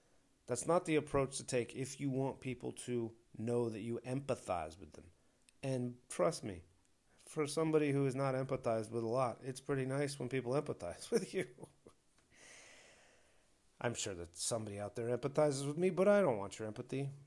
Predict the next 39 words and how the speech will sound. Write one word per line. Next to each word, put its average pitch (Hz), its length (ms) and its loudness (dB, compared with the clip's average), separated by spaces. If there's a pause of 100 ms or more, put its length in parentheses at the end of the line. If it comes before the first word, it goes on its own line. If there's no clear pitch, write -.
(360)
I 160 80 6
mean, 139 340 6
I 120 80 -2
do, 117 240 -4 (180)
of 110 120 -16
course. 110 340 -8 (100)
I 123 60 -8
just 120 300 -6
want, 151 260 0
well, 160 100 0
you 220 60 8
know 294 80 12
what 220 80 12
I 139 80 12
want 156 340 10
is 151 100 6
I 180 60 12
want 190 220 10
your 160 140 6
reviews. 143 760 4
That's 151 240 6
what 165 100 6
I 143 100 10
would 127 180 4
like. 107 320 0 (400)
I 117 60 -2
would 113 120 0
like 117 200 2
your 110 60 -8
five-star 143 540 6
reviews 120 640 0
on 120 160 -2
iTunes, 110 720 -2 (160)
like 104 180 -10
fifteen 131 600 -2 (340)
underscore 127 720 2 (380)
versus 120 640 2 (340)
underscore 117 480 -2
fifteen 101 540 -6